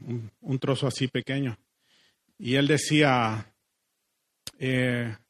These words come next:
"Hoy muchas personas nos están diciendo que, que dejemos de preocuparnos ya por las cosas". Dice, "Haz, haz lo que quieras, porque al final la vida es tan corta, solo tenemos una vida, así que vive al máximo".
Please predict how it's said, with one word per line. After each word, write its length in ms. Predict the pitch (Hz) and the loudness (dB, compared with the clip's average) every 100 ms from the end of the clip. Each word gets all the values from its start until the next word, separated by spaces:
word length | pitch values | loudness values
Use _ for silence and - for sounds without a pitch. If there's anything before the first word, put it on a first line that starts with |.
| _ _ _ _ _ _ _ _ - | _ _ _ _ _ _ _ _ -4
"Hoy 260 | 139 175 | 4 8
muchas 380 | 175 175 - 170 | 8 6 4 0
personas 720 | - 160 - 151 160 160 - _ _ _ _ _ _ _ _ _ | 0 0 4 4 4 0 -6 _ _ _ _ _ _ _ _ _
nos 180 | 135 131 | -4 0
están 260 | 139 151 151 | 2 4 4
diciendo 600 | 156 - 151 156 170 - | 4 6 4 6 2 2
que, 580 | 143 123 120 120 107 - _ _ _ _ _ | 0 2 0 -2 -8 -14 _ _ _ _ _
que 120 | 151 | 0
dejemos 400 | 135 127 170 196 | 2 6 6 8
de 100 | 175 | 8
preocuparnos 640 | 170 156 127 131 156 175 156 | 6 4 4 4 6 6 4
ya 220 | 165 165 | 4 4
por 180 | 170 139 | 2 2
las 300 | 123 113 - | 2 0 0
cosas". 440 | 160 147 101 95 _ _ _ _ - | -2 -2 -6 -12 _ _ _ _ -14
Dice, 360 | 131 - 104 - _ _ _ - | -10 -6 -6 -8 _ _ _ 0
"Haz, 300 | 165 151 165 | 2 2 2
haz 140 | 156 202 | 6 8
lo 120 | 202 | 8
que 120 | 180 | 6
quieras, 380 | 139 190 190 131 | 4 4 4 0
porque 220 | - 135 | -2 -4
al 80 | 123 | -2
final 240 | 143 143 | -2 0
la 100 | 175 | 2
vida 160 | 175 180 | 2 2
es 160 | 180 - | 0 0
tan 240 | 185 196 | 2 2
corta, 520 | 196 185 202 190 165 - _ - | 4 2 2 -2 -4 -8 _ -8
solo 320 | - 175 190 | 2 4 4
tenemos 400 | 160 165 170 - | 2 2 2 0
una 180 | 175 165 | 2 2
vida, 240 | 160 190 | 4 2
así 200 | 151 160 | 2 -2
que 100 | 151 | 0
vive 240 | 139 151 143 | 2 2 2
al 80 | |
máximo". 540 | 135 160 - 123 98 | 2 -2 -4 -8 -10